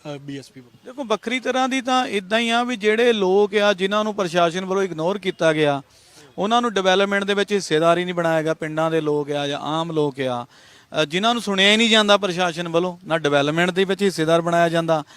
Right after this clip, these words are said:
Speaker 2: ਨਾ ਹੀ ਉਹ ਜੇ ਪ੍ਰਸ਼ਾਸਨ ਤੋਂ ਕੋਈ ਗੱਲ ਰੱਖਣ ਜਾਣ, ਨਾ ਹੀ ਉਹਨਾਂ ਨੂੰ ਸੁਣਿਆ ਜਾਂਦਾ।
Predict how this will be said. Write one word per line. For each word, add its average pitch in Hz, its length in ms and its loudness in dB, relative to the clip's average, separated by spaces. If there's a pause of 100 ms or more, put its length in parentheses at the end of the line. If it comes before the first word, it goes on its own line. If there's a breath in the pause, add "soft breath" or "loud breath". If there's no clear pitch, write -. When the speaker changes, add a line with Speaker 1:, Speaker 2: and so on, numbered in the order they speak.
(260 loud breath)
Speaker 2:
ਨਾ 175 340 6
ਹੀ 226 100 2
ਉਹ 233 100 2
ਜੇ 220 120 0
ਪ੍ਰਸ਼ਾਸਨ 180 540 0
ਤੋਂ 208 100 0
ਕੋਈ 208 100 2
ਗੱਲ 175 260 2
ਰੱਖਣ 190 280 -2
ਜਾਣ, 196 220 -2
ਨਾ 185 340 2
ਹੀ 220 60 2
ਉਹਨਾਂ 233 160 0
ਨੂੰ 226 60 -2
ਸੁਣਿਆ 165 280 -2
ਜਾਂਦਾ। 117 320 -4